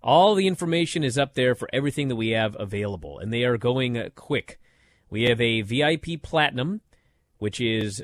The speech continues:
three hundred five dollars with the service fee. That gets you a meet and greet with myself and Dave, a Q and A with priority seating, and a WrestleMania ticket in the F four W group section, which is in the one hundred level. For fifty-nine ninety-nine,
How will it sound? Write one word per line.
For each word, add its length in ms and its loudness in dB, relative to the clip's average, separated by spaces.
three 320 -2
hundred 260 -2
five 320 2
dollars 400 2
with 120 -12
the 60 -8
service 400 -4
fee. 220 -6
That 200 -4
gets 240 -4
you 100 -2
a 100 0
meet 320 -2
and 180 -2
greet 300 0
with 120 -10
myself 440 -2
and 140 -2
Dave, 380 -2
a 80 -6
Q 320 -2
and 120 2
A 240 4
with 200 -8
priority 420 0
seating, 440 -4
and 360 0
a 140 0
WrestleMania 580 -2
ticket 360 -2
in 200 -2
the 180 -4
F 120 -4
four 160 -2
W 280 0
group 280 -4
section, 580 -2
which 220 -4
is 200 2
in 160 2
the 140 0
one 220 2
hundred 360 0
level. 400 0
For 580 4
fifty-nine 920 0
ninety-nine, 840 -6